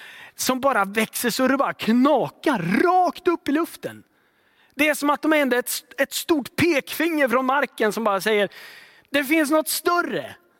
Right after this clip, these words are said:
Eller hur? Och jag, jag kanske är barnslig när, när jag tänker den bilden. Men jag tycker ändå att det är fascinerande att de där stora träden, de dricker inte för att hålla sig lite gröna och fräscha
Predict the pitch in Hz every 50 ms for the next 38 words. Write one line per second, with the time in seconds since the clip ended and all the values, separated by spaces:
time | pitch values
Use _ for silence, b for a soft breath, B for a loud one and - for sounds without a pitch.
0 | _ - 202 240 240 247 349 330 233 - _ - - 262 285 247 - B B B
1 | B - 208 - - 226 202 - 240 202 185 226 226 202 180 156 - 208 196 196
2 | 185 190 202 - 180 196 196 196 185 190 - 233 180 160 - 180 170 156 156 156
3 | 147 139 135 151 160 208 B B B B B B B B B B B B B -
4 | 247 262 - - 302 311 - 339 320 320 302 285 254 - - 285 240 - - 262
5 | 220 - 240 240 247 269 294 294 277 269 240 202 180 156 139 131 120 - B B
6 | B B B B _ 254 240 - 294 285 262 214 - - - - - 339 349 311
7 | 247 262 294 277 262 - - - 294 285 285 277 254 214 202 214 240 226 202 185
8 | 269 285 262 - _ _ - 269 254 247 220 240 196 - 233 208 214 220 214 208
9 | 185 - 214 208 196 - 180 170 202 196 170 202 214 220 202 185 190 190 196 -
10 | - 226 226 220 190 - - - 254 170